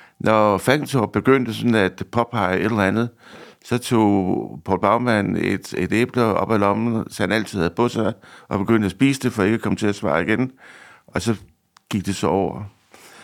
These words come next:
Ole Falkentorp var en, øh, en selvbevidst mand. Han var ikke i tvivl om sit eget værd. Og, øh, jeg synes også, at med navnlig de, de to huse, han er mest kendt for, eller husene er mere kendt, end han er,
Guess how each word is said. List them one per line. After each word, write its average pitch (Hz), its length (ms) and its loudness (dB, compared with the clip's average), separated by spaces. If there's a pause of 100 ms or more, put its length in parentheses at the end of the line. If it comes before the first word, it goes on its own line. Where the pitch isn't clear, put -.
(160)
Ole 120 180 0
Falkentorp 131 540 2
var 104 180 2
en, 98 440 0
øh, 90 320 -2
en 87 100 -6
selvbevidst 139 640 -2
mand. 127 180 -2 (880)
Han 123 100 -2
var 123 180 2
ikke 156 180 4
i - 20 0
tvivl 120 260 0
om 95 140 0
sit 98 140 -2
eget 110 220 2
værd. 110 260 0 (760)
Og, 107 560 2
øh, 104 80 0
jeg 120 80 2
synes 151 220 -2
også, 143 440 2
at 90 240 -4
med 92 580 0
navnlig 117 380 -4
de, - 120 -18 (120)
de 110 60 -8
to 110 240 -4
huse, 113 420 -2 (640)
han 98 160 -2
er 101 40 2
mest 131 260 2
kendt - 240 -2
for, 110 380 0
eller 92 320 0 (680)
husene 143 320 4
er 113 40 4
mere 107 200 4
kendt, 107 280 0
end 82 120 -2
han 143 180 2
er, 101 220 2